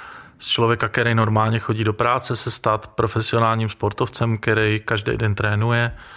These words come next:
jednofázově, dvoufázově, prostě furt trénuje buď na motorce, nebo v posilovně, nebo na kole a tak dále. A vlastně v roce dva tisíce osmnáct poprvé se jí podařilo na ten Dakar vyjet, což už samo o sobě za mě jako klobouk dolů.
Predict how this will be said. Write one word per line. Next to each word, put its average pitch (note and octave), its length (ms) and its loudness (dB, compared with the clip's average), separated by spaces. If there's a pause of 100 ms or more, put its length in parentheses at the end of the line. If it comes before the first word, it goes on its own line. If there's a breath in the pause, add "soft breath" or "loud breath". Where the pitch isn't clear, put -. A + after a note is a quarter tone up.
(300 loud breath)
jednofázově, G#2 640 2
dvoufázově, A2 640 0
prostě A2 320 -2
furt A#2+ 300 0
trénuje A#2 520 2
buď A2 280 -2
na A2+ 100 2
motorce, A2 460 0
nebo G#2+ 220 0
v G2+ 40 -4
posilovně, A2 580 0
nebo G#2+ 200 0
na G#2+ 100 0
kole G#2+ 280 0
a G#2 60 0
tak G#2+ 180 -2
dále. A#2 320 0 (920 loud breath)
A A2 680 2 (1400 loud breath)
vlastně A#2 300 0
v A2+ 40 4
roce A2+ 220 2
dva B2+ 120 2
tisíce B2+ 400 -2
osmnáct B2 600 2
poprvé A#2+ 520 -2
se - 180 0
jí A#2 80 -2
podařilo A#2 460 2
na A#2 100 2
ten A2+ 220 0
Dakar G#2+ 340 0
vyjet, C#3+ 500 0
což - 280 -4
už - 180 -4
samo G#2+ 280 2
o A#2+ 100 -2
sobě A2 400 2
za G#2+ 160 2
mě G#2+ 400 2
jako G#2 220 -2
klobouk G#2+ 440 2
dolů. B2 380 2